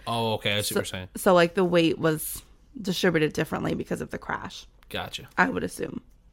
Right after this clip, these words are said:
Speaker 2: So the man had a pair of binoculars with him that they had brought for sightseeing. My dad would always bring binoculars too when we would go places, and I'd be like, "Dad, you kinda look like a creep."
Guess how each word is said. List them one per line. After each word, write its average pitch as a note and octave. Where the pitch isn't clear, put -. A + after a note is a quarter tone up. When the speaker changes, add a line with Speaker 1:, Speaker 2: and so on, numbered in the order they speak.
Speaker 2:
So B3
the A#3
man A#3
had E4
a F4
pair G#3+
of F#3+
binoculars E3+
with -
him -
that F#3
they G3+
had G#3+
brought D#3+
for F#3
sightseeing. -
My F#3
dad F#3+
would G3
always G3+
bring G#3+
binoculars G3+
too E3+
when F#3+
we G3
would F3+
go E3+
places, G3
and G3+
I'd F3+
be F#3
like, F3
"Dad, -
you -
kinda G3+
look -
like -
a F#3
creep." -